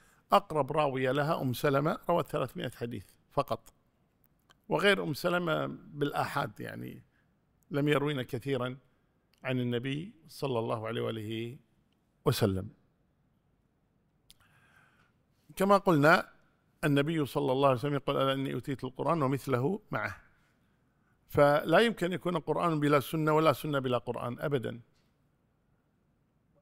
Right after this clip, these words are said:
فديننا قائم على الكتاب والسنة،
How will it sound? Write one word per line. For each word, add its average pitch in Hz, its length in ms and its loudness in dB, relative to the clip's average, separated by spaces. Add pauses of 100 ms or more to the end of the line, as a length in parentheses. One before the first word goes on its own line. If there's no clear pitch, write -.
(600)
فديننا 151 1800 0
قائم 170 420 4
على 147 120 0
الكتاب 185 380 -4
والسنة، 131 540 -6